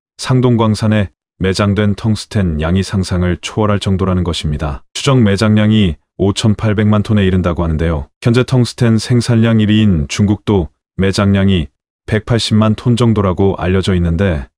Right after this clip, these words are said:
이를 아득히 뛰어넘는 텅스텐이 한국에 있는 것이죠. 순도 역시 영점사오 퍼센트로 중국산 텅스텐 순도 영점일구 퍼센트라는 걸 고려한다면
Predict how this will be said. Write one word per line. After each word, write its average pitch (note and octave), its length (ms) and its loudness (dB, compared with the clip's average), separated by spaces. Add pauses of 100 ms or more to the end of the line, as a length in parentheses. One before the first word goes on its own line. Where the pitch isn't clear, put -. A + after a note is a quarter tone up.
(100)
이를 G#2+ 200 2
아득히 A2 440 0
뛰어넘는 A2+ 760 2
텅스텐이 G2 720 -2
한국에 G2+ 400 -2
있는 F2 180 0
것이죠. D#2+ 500 -6 (100)
순도 A#2+ 340 2
역시 G#2 500 0
영점사오 G2+ 760 0
퍼센트로 G#2 640 0
중국산 G2 560 -2
텅스텐 G2+ 420 -2
순도 F2 480 -2 (400)
영점일구 G#2 800 2
퍼센트라는 F#2+ 580 -2
걸 F#2+ 160 0
고려한다면 F2 840 0